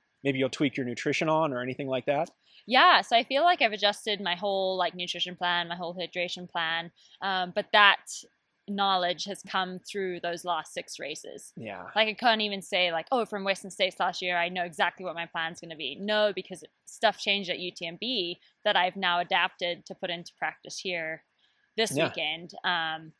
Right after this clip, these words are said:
Speaker 2: so yeah, developing that whole plan last year.
Speaker 1: Are there any, like, just broad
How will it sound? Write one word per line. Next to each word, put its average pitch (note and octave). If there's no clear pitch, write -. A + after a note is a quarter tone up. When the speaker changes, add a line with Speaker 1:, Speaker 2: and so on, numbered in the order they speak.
Speaker 2:
so -
yeah, G#3+
developing F#3+
that E3
whole F#3
plan E3+
last E3
year. D#3+
Speaker 1:
Are E3
there F3
any, E3
like, C3+
just C#3
broad C3+